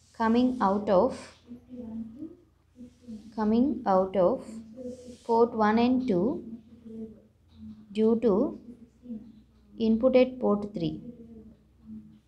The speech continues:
input at port three is equal to ten log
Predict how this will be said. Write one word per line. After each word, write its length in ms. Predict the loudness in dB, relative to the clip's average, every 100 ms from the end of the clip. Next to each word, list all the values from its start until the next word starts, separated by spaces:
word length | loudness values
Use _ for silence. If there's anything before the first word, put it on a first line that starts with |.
| _ _ _ _ _
input 440 | -2 0 0 -2 -2
at 260 | 0 0 -4 -14 -20 -20 -20 -20 _ _ _
port 260 | -2 -2
three 380 | -4 -6 -8 -8 -16 -20 -20 -18 -14 -14 -16 -20 -20 -20 -16 -6
is 160 | 0
equal 360 | 0 0 0 0 0
to 360 | -2 -2 -8 -12 -14 -16 -20 -20 -20 -6
ten 260 | -2 2
log 360 | 4 4 4 -4